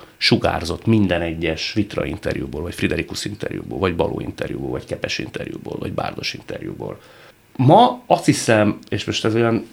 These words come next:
egy kalap alá lesz véve nagyon sok mindenki, nem szeretnék senkit megbántani, valahogy azt érzem, hogy a gyors siker, ami inkább, ö, lendületbe hozza. Pláne az utánam következőket. Odaülünk, három kamerát kiállítunk,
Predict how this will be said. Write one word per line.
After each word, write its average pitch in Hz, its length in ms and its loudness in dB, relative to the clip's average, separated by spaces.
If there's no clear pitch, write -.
egy - 160 0
kalap 98 300 2
alá 90 200 4
lesz 87 240 0
véve 92 280 0
nagyon 85 220 0
sok - 280 -4
mindenki, 85 400 -2
nem 98 120 0
szeretnék 85 340 -2
senkit 85 320 -2
megbántani, 135 580 2
valahogy 139 380 6
azt - 260 0
érzem, 87 400 0
hogy 104 140 0
a 92 40 6
gyors 107 420 4
siker, - 600 0
ami 98 240 4
inkább, 87 580 0
ö, 90 140 6
lendületbe 87 560 4
hozza. - 520 -6
Pláne 131 260 8
az 120 80 8
utánam 82 460 -2
következőket. - 880 -6
Odaülünk, 196 680 4
három 90 280 0
kamerát 85 420 -2
kiállítunk, 104 760 2